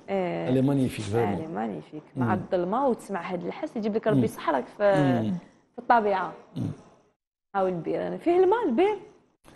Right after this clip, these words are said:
Speaker 2: ما درتلوش
Speaker 1: ما درتلوش
Speaker 2: الماء.
Speaker 1: الماء.
Speaker 2: ما درتلوش الماء.
Speaker 1: أو كاين النهر قدامه، معليش، عادي.
Speaker 2: مم.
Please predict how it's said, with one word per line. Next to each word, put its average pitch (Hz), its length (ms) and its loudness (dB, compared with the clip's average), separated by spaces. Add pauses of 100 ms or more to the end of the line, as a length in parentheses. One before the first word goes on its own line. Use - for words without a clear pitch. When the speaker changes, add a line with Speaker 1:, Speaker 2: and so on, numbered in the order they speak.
(120)
Speaker 2:
ما 135 200 4
درتلوش 127 300 0
Speaker 1:
ما 185 120 6
درتلوش 220 420 2
Speaker 2:
الماء. 320 80 4
Speaker 1:
الماء. - 140 4
Speaker 2:
ما 120 60 -4
درتلوش 135 520 0
الماء. 107 320 -2 (360)
Speaker 1:
أو 240 60 4
كاين 262 200 2
النهر 247 240 2
قدامه، 180 440 -2
معليش، 170 380 -4
عادي. 165 220 0
Speaker 2:
مم. 110 200 2